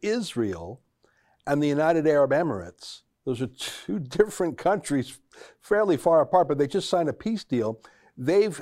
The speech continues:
had a travel bubble between them. So, so for quarantine purposes, they've removed the quarantine. But I thought that was very interesting. They obviously,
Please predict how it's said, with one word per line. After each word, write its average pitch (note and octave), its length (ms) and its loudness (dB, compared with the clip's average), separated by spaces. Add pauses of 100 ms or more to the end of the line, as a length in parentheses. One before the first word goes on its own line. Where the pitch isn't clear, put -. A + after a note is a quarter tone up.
(140)
had F3 280 0
a C#3 180 -2
travel G3 640 2
bubble A2+ 440 -2
between E3 500 -4
them. E2+ 200 -10 (360)
So, D3 380 -2 (160)
so D#3 240 -2
for - 160 -6
quarantine G3 640 -2
purposes, B2+ 720 -4 (320)
they've C#3 200 0
removed D#3 360 0
the E3+ 60 4
quarantine. D#3 580 -2
But C3 200 -6
I D#3+ 120 4
thought G3+ 180 2
that F#3+ 80 4
was D3 80 2
very D#3 360 2
interesting. A#2+ 720 -2 (500)
They C3+ 140 4
obviously, D#3 640 2